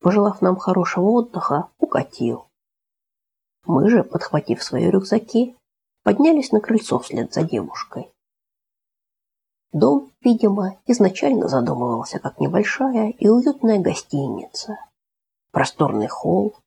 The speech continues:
удобная мебель, деревянные некрашенные стены. Все это дышало гостеприимством и уютом, но не современном, а словно перенесенном сюда из русских усадеб и дач конца девятнадцатого века. Девушка,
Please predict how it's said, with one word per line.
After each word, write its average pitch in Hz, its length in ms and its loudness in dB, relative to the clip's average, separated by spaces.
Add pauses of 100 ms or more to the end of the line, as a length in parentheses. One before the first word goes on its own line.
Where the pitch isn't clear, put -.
удобная 127 580 -4
мебель, 143 580 -4 (420)
деревянные 247 560 4
некрашенные 240 640 0
стены. 202 640 -8 (520)
Все - 200 0
это 143 160 0
дышало 123 380 -4
гостеприимством 196 880 -2 (100)
и 254 40 4
уютом, 160 720 0 (560)
но 226 60 4
не 254 120 6
современном, 262 840 0 (100)
а - 100 0
словно 269 360 4
перенесенном 226 680 2
сюда 208 300 -2
из 175 160 2
русских 170 400 -2
усадеб 196 420 0
и 208 40 2
дач 233 400 -2 (360)
конца - 300 0
девятнадцатого 180 800 0
века. - 480 -10 (1200)
Девушка, 247 600 0